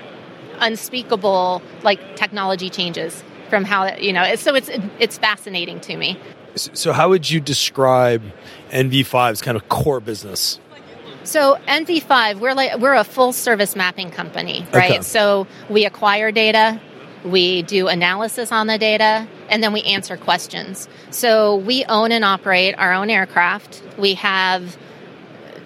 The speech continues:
Speaker 1: dozens of sensors from lidar, digital imagery, hyperspectral, um, and, and we take these sensors and put 'em on various platforms, helicopter, aircraft,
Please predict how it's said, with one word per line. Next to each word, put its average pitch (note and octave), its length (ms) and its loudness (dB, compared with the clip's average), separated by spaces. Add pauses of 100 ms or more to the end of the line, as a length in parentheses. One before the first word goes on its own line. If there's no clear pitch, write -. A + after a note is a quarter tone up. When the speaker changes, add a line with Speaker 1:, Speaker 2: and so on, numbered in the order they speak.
(220)
Speaker 1:
dozens A3+ 500 0
of F#3 100 -6
sensors F3+ 680 -2
from F3 280 0
lidar, F#3+ 720 4
digital G3 480 2
imagery, F3+ 880 0 (360)
hyperspectral, G3+ 1300 0 (400)
um, F3+ 540 -2 (580)
and, G#3 400 -2
and A3+ 140 0
we A3 140 -2
take B3 320 0
these G#3 200 -4
sensors F#3+ 560 -2
and G3 120 -4
put A#3 140 0
'em A3+ 140 2
on G3+ 200 2
various G3+ 440 4
platforms, F#3 880 -2
helicopter, G#3 880 0
aircraft, F#3+ 840 0